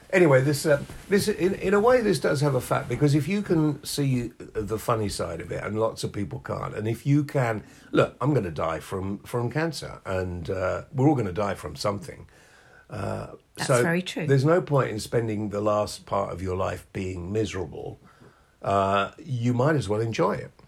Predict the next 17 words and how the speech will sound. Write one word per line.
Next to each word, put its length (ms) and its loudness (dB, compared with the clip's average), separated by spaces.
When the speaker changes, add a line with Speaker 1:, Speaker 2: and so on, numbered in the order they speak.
Speaker 2:
Yeah, 220 -4
Speaker 1:
I 60 0
mean, 180 6
Speaker 2:
absolutely. 60 8
Speaker 1:
I 120 8
don't 260 6
feel 480 0
as 140 2
good 380 0
as 520 0
I 120 0
did 320 0
six 340 -2
months 300 0
ago, 280 -4
but 180 0
then, 300 2